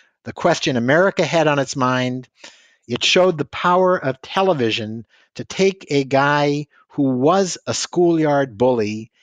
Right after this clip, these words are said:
and make him look that way to the American public. And my book begins with a line, "This is a book about America's love affair with bullies." But I also think that America knows when a bully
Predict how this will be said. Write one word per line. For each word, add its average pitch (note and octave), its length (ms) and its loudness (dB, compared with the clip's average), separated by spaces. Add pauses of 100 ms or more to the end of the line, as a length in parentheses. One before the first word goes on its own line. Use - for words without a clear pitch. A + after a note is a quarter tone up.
(260)
and A#2 280 -4
make D3+ 320 0
him E3 380 0 (100)
look C#3 320 0
that C#3 220 2
way B2 480 0
to C#3 80 -6
the B2 100 -2
American B2+ 420 0
public. A2 540 -6 (640)
And B2+ 280 -4
my E3+ 280 0
book F3 400 -2
begins D3 460 0
with C#3 120 0
a C3+ 60 2
line, B2+ 580 -2 (320)
"This D3+ 180 0
is D#3+ 300 -2
a B2+ 360 0
book G2 340 0
about C3 240 2
America's B2 560 0
love B2+ 260 0
affair B2 340 0
with G#2+ 240 -6
bullies." F2+ 600 -2 (340)
But C3 140 2
I C#3 100 4
also F#3+ 320 2
think C#3+ 480 -4 (280)
that C3 100 0
America D#3+ 520 2
knows C3+ 800 0 (200)
when A#2+ 160 -2
a B2 40 0
bully C3+ 580 0